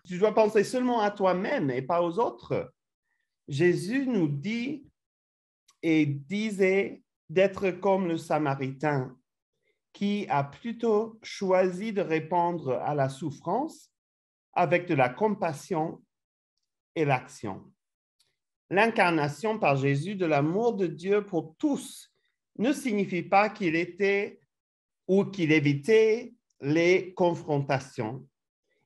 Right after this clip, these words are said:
Il a repoussé activement les injustices politiques, religieuses et économiques de l'époque.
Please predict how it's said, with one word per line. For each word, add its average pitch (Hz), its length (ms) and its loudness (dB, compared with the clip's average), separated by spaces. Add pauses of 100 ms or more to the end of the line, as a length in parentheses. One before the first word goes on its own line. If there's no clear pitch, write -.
Il 165 140 2
a 170 100 6
repoussé 214 800 -2
activement 185 840 0
les 147 260 0
injustices 175 680 0
politiques, 214 1000 0 (180)
religieuses 180 880 2
et 160 240 -2
économiques 170 760 -2 (480)
de 156 80 0
l'époque. 143 540 2